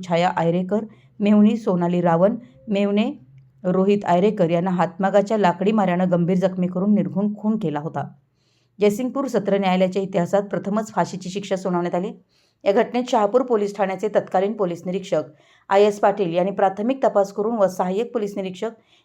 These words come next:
ए एस हारुगडे यांनी सखोल तपास करून न्यायालयात दोषारोपपत्र दाखल केलं होतं. हा खटला जयसिंगपूर येथील अतिरिक्त सत्र न्यायाधीश जी बी गुरव यांच्यासमोर भारतीय दंडविधान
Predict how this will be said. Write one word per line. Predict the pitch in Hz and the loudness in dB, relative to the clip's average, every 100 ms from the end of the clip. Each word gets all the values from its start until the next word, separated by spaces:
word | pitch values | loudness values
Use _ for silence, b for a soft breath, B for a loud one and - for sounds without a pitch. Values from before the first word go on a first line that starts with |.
| b | b
ए | 208 | 2
एस | 220 214 208 | 4 2 2
हारुगडे | 190 214 170 151 - _ - | 0 2 0 -2 -10 _ -4
यांनी | 202 220 | -2 -2
सखोल | 226 214 254 | -2 2 2
तपास | 269 220 190 185 | 2 0 -2 -2
करून | 185 208 | -4 -2
न्यायालयात | 196 175 175 196 | -2 0 0 0
दोषारोपपत्र | 175 156 170 175 180 165 190 | -2 -4 -4 -4 -6 -6 -2
दाखल | 196 - 151 | -2 -2 -8
केलं | 151 147 | -4 -4
होतं. | 151 151 - - _ _ _ _ _ - | -4 -6 -10 -12 _ _ _ _ _ -6
हा | 202 | -4
खटला | 208 208 | -2 0
जयसिंगपूर | 226 196 185 180 190 | 2 2 0 -4 -2
येथील | 185 214 233 | -2 -4 -4
अतिरिक्त | 180 196 - - | -4 -4 -4 -2
सत्र | 214 202 180 | -2 -2 0
न्यायाधीश | 175 170 175 208 - 165 | 0 -2 -2 -6 -10 -12
जी | 170 | -8
बी | 175 185 | -6 -4
गुरव | 180 202 | 0 0
यांच्यासमोर | 220 165 175 180 185 - B B B | 0 -2 -4 -2 -4 -6 B B B
भारतीय | 180 175 233 | -2 0 0
दंडविधान | 240 202 180 175 165 170 | 0 2 0 0 -2 -2